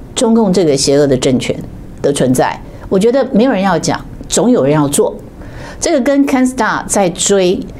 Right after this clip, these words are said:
克林顿的问题，那个基本的精神跟信仰是一致的。那我们今天在看美国总统大选，以及美国的司法的问题，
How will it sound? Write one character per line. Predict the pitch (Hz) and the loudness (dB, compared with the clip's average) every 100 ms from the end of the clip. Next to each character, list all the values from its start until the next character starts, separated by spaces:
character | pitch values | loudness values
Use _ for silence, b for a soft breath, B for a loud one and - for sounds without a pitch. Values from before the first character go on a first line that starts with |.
| B B B B B | B B B B B
克 | - | 0
林 | 269 214 | 2 2
顿 | 226 180 | 2 2
的 | 156 123 - | 2 2 0
问 | 196 294 220 | 2 2 2
题， | - 135 92 - - - - - - - - | 0 0 0 -2 -6 -16 -16 -18 -16 -8 0
那 | 247 | 0
个 | |
基 | 190 - 240 | 0 0 0
本 | 170 | 0
的 | 120 | 0
精 | - 165 | 2 2
神 | 165 120 123 | 2 0 2
跟 | 151 160 | 2 2
信 | 165 | 2
仰 | 131 117 | 0 0
是 | - | 0
一 | 139 107 | 2 0
致 | - 127 | 0 -2
的。 | - - - - - - - - - - - B B B | -2 -8 -12 -16 -16 -16 -16 -18 -18 -18 -18 B B B
那 | - 339 | 0 2
我 | |
们 | 180 | 2
今 | 190 262 | 2 2
天 | 269 | 2
在 | 262 240 | 2 0
看 | - 247 220 - | 0 0 0 0
美 | 165 | 2
国 | 151 170 | 4 4
总 | 180 | 4
统 | 156 | 2
大 | 175 147 | 2 0
选， | 151 113 - | 0 -2 0
以 | 185 | 0
及 | 180 247 | 2 2
美 | 220 165 | 2 2
国 | 143 143 | 2 2
的 | 165 | 2
司 | 156 - 233 | 0 0 0
法 | 240 139 | 0 2
的 | 139 | 2
问 | 190 160 | 2 2
题， | - 127 | 2 0